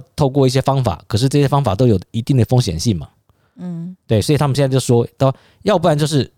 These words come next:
Speaker 1: 开放可以买别墅小区的别墅。
Speaker 2: 嗯。
Speaker 1: 然后呢，可是它至少要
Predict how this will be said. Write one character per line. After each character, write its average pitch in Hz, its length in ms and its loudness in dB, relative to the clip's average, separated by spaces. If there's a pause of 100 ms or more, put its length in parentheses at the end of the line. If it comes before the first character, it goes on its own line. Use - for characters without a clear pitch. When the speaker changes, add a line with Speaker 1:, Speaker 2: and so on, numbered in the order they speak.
Speaker 1:
开 147 140 0
放 139 220 0 (120)
可 120 100 -2
以 123 120 4
买 101 220 0 (260)
别 127 200 2
墅 139 300 0
小 92 180 -2
区 120 240 -2
的 104 160 0 (160)
别 107 140 0
墅。 - 200 -2 (420)
Speaker 2:
嗯。 180 640 -12 (120)
Speaker 1:
然 180 140 0
后 214 60 2
呢， 175 120 2
可 151 120 -2
是 175 160 0
它 190 160 -4
至 185 160 -6
少 120 100 2
要 147 120 4